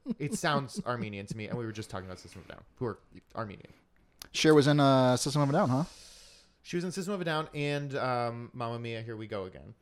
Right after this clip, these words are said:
Speaker 2: All right.
Speaker 1: Uh, born May twentieth, nineteen forty-six, is an American singer, actress, and television personality,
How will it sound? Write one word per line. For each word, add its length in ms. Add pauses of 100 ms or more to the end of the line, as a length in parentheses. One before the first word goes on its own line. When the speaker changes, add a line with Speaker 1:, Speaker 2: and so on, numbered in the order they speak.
(380)
Speaker 2:
All 80
right. 260 (580)
Speaker 1:
Uh, 160
born 380 (100)
May 240
twentieth, 460
nineteen 260
forty-six, 520
is 100
an 80
American 400
singer, 400
actress, 360
and 140
television 400
personality, 640